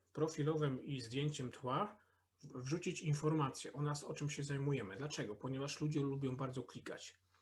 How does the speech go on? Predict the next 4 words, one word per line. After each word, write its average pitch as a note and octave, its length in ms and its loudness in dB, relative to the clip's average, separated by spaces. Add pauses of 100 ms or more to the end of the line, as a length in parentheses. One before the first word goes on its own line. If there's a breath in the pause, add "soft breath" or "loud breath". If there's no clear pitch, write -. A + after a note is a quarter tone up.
(220 loud breath)
Klikać, A3 680 -2 (680)
e, C3 320 -4
w A2+ 100 -12
zdjęcia, E3 680 2